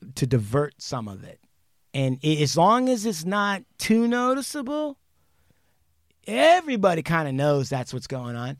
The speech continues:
So long as it's not outrageous, nobody says anything. And you look in the records and it looks kinda like, and then you have this one problem in the system and nobody's ever been able to quite fix it and blah, blah, blah, blah, blah. Who knows?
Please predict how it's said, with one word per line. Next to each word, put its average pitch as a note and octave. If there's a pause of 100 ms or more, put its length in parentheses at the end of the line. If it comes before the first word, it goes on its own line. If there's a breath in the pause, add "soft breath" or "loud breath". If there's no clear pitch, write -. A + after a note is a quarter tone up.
(280 soft breath)
So -
long E4
as B3
it's A3
not G#3
outrageous, D3+ (1700)
nobody D3
says G2+
anything. A#2 (360)
And G#3
you G3+
look A3
in G#3+
the G3
records D#3+
and D3+
it D3+
looks - (100)
kinda D3+
like, D3
and C#3+
then C#3 (240 loud breath)
you D#3+
have E3+
this C#3+
one D#3
problem C#3+
in D3
the C#3
system C3+
and C3+
nobody's C#3
ever C3
been C3
able C3
to B2+
quite C3
fix -
it B2
and B2+
blah, C#3
blah, C3+
blah, B2+
blah, A#2+
blah. B2
Who F3
knows? A2+